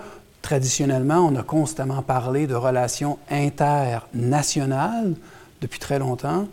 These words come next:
Est-ce qu'en réalité, ça serait pas, euh, plus aj-, juste et ajusté, <laughs> d'une certaine façon,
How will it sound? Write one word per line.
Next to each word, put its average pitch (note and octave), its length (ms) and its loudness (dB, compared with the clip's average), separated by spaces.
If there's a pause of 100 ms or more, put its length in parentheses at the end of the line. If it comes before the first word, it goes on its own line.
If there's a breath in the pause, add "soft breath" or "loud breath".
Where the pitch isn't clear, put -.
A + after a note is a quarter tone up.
(340 soft breath)
Est-ce A2+ 180 -6
qu'en C3 160 -2
réalité, B2+ 680 4
ça - 160 -2
serait - 180 -2
pas, D#3 480 6
euh, A2 160 2
plus B2 340 -4
aj-, A#2+ 640 -2
juste D3 580 -2
et B2+ 100 2
ajusté, C#3+ 580 2
<laughs> - 140 -2
d'une F3+ 80 2
certaine C#3+ 320 0
façon, D3+ 380 0